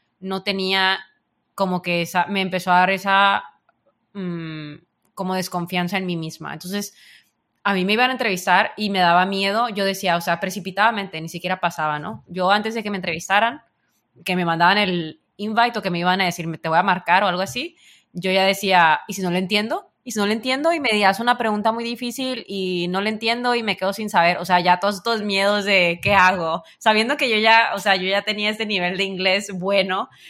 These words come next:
yo decía, "Qué vergüenza si me pasa eso", o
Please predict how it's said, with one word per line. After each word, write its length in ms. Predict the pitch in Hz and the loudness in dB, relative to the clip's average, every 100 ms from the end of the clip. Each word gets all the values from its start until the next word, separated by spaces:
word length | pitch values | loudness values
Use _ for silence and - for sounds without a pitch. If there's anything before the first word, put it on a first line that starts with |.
| - | -18
yo 180 | 180 196 | -4 -2
decía, 1000 | 196 196 196 180 175 160 156 156 156 - - | 0 2 6 6 6 6 4 2 -2 -4 -4
"Qué 100 | 220 | 0
vergüenza 420 | 214 208 220 214 | 0 0 -2 -2
si 80 | 214 | -8
me 120 | 190 | -4
pasa 280 | 185 185 190 | -2 0 2
eso", 380 | 226 233 233 214 | 2 0 -2 2
o 680 | 202 175 - 175 165 160 | 4 2 0 0 -2 -6